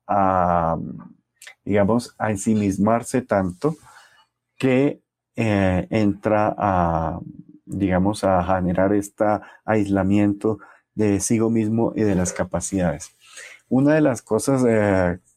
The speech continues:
que les había explicado también en, en la mentira como tal, pero ya en una parte un poco más, más, eh, psicológica, más física, que si dijo, digo cualquier burrada, por favor, corrígeme, Claudia. Eh, yo,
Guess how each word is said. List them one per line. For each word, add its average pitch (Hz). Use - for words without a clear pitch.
que 90
les 87
había 95
explicado 98
también 87
en, 107
en 95
la 85
mentira 98
como 78
tal, -
pero 92
ya 90
en 92
una 107
parte 104
un -
poco 104
más, 98
más, 87
eh, 101
psicológica, 87
más 82
física, 101
que 101
si 95
dijo, 95
digo 104
cualquier 90
burrada, 101
por -
favor, 87
corrígeme, 92
Claudia. 85
Eh, 101
yo, 120